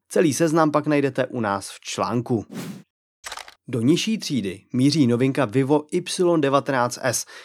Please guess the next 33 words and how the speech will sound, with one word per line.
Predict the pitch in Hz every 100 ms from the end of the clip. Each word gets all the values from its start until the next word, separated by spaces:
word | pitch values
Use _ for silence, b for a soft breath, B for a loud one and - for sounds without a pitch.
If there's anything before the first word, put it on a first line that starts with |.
| B
která | - 110
má | 101 82
velký | 107 117 -
displej, | 147 175 - 170 160 147 -
ovšem | 151 - 156 107
jenom | 113 120 117
typu | 123 104 98
I | 110
P | 117 131
S | 117 -
a | 151 165
s | 127
H | 127 127
D | 123
plus | 123 117
rozlišením. | 127 123 156 151 123 98 95 B B B
Alespoň | 165 160 175 156
potěší | 151 147 127 143
devadesátihertzová | 120 117 120 117 117 117 110 107 117 107 -
obnovovací | 104 104 101 92 - 95
frekvence. | 101 95 123 117 87 _ B B B B
V | 117
základu | 107 104 139 165
máte | 180 185 185
sto | - 156
dvaceti | 151 175 180 175 185
osmi | 170 185 170
gigabajtové | 156 170 175 175 160 107
úložiště | 104 107 107 - 107 101
a | 107 101
šest | 127 110
gigabajtů | 117 139 139 151 156
ram, | 98 92